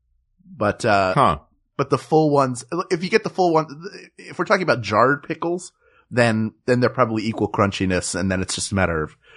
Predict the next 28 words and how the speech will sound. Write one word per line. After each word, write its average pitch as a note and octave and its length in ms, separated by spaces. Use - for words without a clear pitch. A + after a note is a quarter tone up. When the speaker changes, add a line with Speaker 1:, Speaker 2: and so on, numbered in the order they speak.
Speaker 1:
of - 180
texture. - 460
Speaker 2:
I C#3+ 140
love B2 380
the G2 80
giant G#2 420
pickles. F#2 320
For G#2 140
me, C3 140
I B2+ 100
was G#2 160
introduced F2 420
to F#2 80
those D#2 300
at D2+ 220
Disney F2+ 340
World C2 460
as D#2 120
a C#2+ 60
kid. C2+ 380
Speaker 1:
Mm-hmm. G2+ 240
Speaker 2:
It - 80
was C3 120
giant A#2 360
pickles B2+ 320
and G#2 100
turkey G2+ 300
legs. A1+ 500